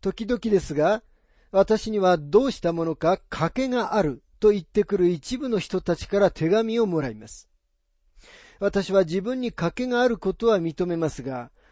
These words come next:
彼らが私にそれを教えるべき立場にあるとは思いません。なぜなら、彼らは自分たちにはそれがあるが、あなたにはないという視点からそのように語るからです。」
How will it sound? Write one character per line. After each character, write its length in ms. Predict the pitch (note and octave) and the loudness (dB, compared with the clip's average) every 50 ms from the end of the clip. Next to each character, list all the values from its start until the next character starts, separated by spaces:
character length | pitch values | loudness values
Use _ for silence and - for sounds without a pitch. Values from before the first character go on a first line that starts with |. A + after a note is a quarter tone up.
| _ _ _ | _ _ _
彼 240 | - A3+ B3 A#3 A3+ | -4 0 2 2 2
ら 140 | F#3+ F#3 F#3+ | 2 2 4
が 180 | G3 G#3+ F#3+ | 4 4 4
私 420 | E3 E3 E3 - G3+ A3 - - A3+ | 6 4 2 2 0 -2 -2 -2 -6
に 140 | A3+ G#3 D#3+ | -4 -4 -4
そ 180 | - - F#3 | -4 -4 -2
れ 140 | G3+ A#3+ A#3+ | 0 2 2
を 180 | A3 G3 E3+ E3+ E3+ | 2 2 2 0 -2
教 220 | - - - B3 | -4 -6 -6 -6
え 80 | B3 B3 | -4 -4
る 100 | A#3+ A3 | -6 -6
べ 160 | G3 B3 A#3 | -4 -6 -6
き 120 | - - | -6 -8
立 380 | F#3 - - A#3+ A#3 - - A3 | -10 -6 -4 -4 -4 -4 -6 -4
場 140 | F#3 F#3+ G3 | -2 0 0
に 140 | G3 G3+ G#3+ | 2 4 4
あ 60 | A3 | 4
る 100 | F#3 D#3 | 2 0
と 160 | - - F#3 | -2 0 2
は 120 | A3 A3+ G3 | 2 2 2
思 160 | D#3 D#3 D3+ | 2 -2 -4
い 40 | C3 | -6
ま 120 | A2+ G#2+ | -8 -10
せ 160 | - - A2 | -16 -18 -18
ん。 80 | G#2 - _ _ _ _ _ _ _ _ _ _ _ _ _ _ _ _ _ _ _ _ _ _ _ _ _ _ _ _ _ _ _ - - - - _ - - | -20 -20 _ _ _ _ _ _ _ _ _ _ _ _ _ _ _ _ _ _ _ _ _ _ _ _ _ _ _ _ _ _ _ -20 -20 -20 -20 _ -8 -4
な 140 | A3 G#3+ | -2 -2
ぜ 60 | G3+ F#3+ | 0 0
な 60 | F3+ | 0
ら、 100 | F3 E3+ | 0 2
彼 180 | - G#3+ G3 F#3 | 4 4 4 6
ら 140 | D#3 D#3 C#3+ | 4 4 4
は 320 | C#3+ C#3 C3 B2+ B2+ - _ _ _ _ _ - | 2 0 -2 -4 -8 -12 _ _ _ _ _ -12
自 180 | E3+ E3 G3 G#3 | -4 0 0 0
分 220 | G3 B3+ C4+ A#3 | 2 0 -2 -2
た 120 | - A3 G3 | -2 -2 -2
ち 120 | - F#3 | -2 -2
に 100 | F#3+ G3+ | 0 2
は 160 | G#3+ G#3+ F#3 | 4 4 4
そ 180 | - - - F#3+ | 4 2 -2 -2
れ 140 | A3+ B3+ B3 | -2 -2 0
が 140 | A#3+ A#3+ A#3+ | 0 2 2
あ 60 | A#3 | 2
る 120 | F3 C#3 | 0 0
が、 300 | A#2 C3+ C3 B2 A#2+ - _ _ _ _ - | -4 -4 -6 -6 -8 -12 _ _ _ _ -6
あ 140 | E3 F3 G3 | -2 0 2
な 140 | A#3 B3 A#3+ | 2 2 0
た 140 | - G#3+ | 0 -2
に 100 | A3 A3 | -2 0
は 180 | G#3+ G#3 G3+ G3+ | 0 0 0 0
な 180 | G3+ A3 C4 C#4 | 0 0 -2 -2
い 100 | B3 - | -2 -2
と 120 | - F#3+ | -4 -2
い 120 | G3 F#3+ | 0 0
う 100 | F#3 E3+ | 0 0
視 160 | D3+ - - - | 0 -2 -2 0
点 180 | G3 F#3+ F3 | 0 0 0
か 140 | D3+ - E3 | -2 -2 0
ら 140 | D#3+ F3+ E3 | 0 0 0
そ 240 | - - - E3 G#3 | -2 -6 -8 -6 -6
の 120 | A#3+ B3+ | -4 -4
よ 180 | C4 B3 G#3+ F#3+ | -4 -2 -2 -2
う 40 | |
に 80 | G3 G#3 | -4 -4
語 320 | - - D#3 D#3 - F3+ | -6 -6 -6 -2 0 0
る 100 | F3+ F3+ | 0 0
か 140 | - - A#2 | -2 -8 -14
ら 60 | - | -16
で 140 | - - _ | -18 -20 _
す。」 200 | - - - _ | -20 -20 -20 _